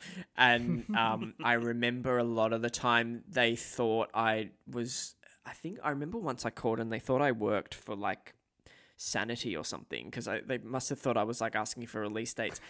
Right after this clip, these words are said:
Speaker 2: <laughs>
Speaker 1: And I remember talk-, ask-, calling them about the release date of Chain Reaction specifically. And, um, oh God, they must have just humoured me. I can't remember what happened. But yeah, I was calling them quite a bit at this point just to get some answers.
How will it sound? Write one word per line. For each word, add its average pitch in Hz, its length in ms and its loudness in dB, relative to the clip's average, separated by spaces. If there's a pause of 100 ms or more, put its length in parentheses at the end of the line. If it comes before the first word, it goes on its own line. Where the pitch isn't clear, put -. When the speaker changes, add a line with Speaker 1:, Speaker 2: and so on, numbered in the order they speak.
(140)
Speaker 2:
<laughs> - 240 -12
Speaker 1:
And 127 120 0
I 120 60 4
remember 127 380 4 (340)
talk-, 123 260 -6 (140)
ask-, 117 260 -2
calling 123 320 0
them 120 100 -2
about 110 220 2
the 120 80 0
release 110 300 -2
date 110 160 -2
of 101 80 -10
Chain 110 260 -6
Reaction 107 480 -6
specifically. 104 920 -6 (460)
And, 107 320 -6
um, 104 440 -2 (200)
oh - 140 -16
God, 104 160 -4
they 110 100 -2
must 110 240 -6
have 113 100 -6
just - 200 -6
humoured 101 360 -8
me. 104 160 -6
I 101 60 -6
can't - 240 -8
remember 101 240 -8
what 104 180 -4
happened. 113 380 -6
But 117 200 0
yeah, 120 220 2
I 127 120 4
was 131 260 2
calling 113 380 -2
them 107 180 -6
quite 107 320 0
a 98 40 -2
bit 95 240 -2 (120)
at 120 160 -8
this 131 140 4
point 151 460 0
just - 240 -8
to 190 60 -6
get - 240 -6
some 127 140 -6
answers. 165 540 -2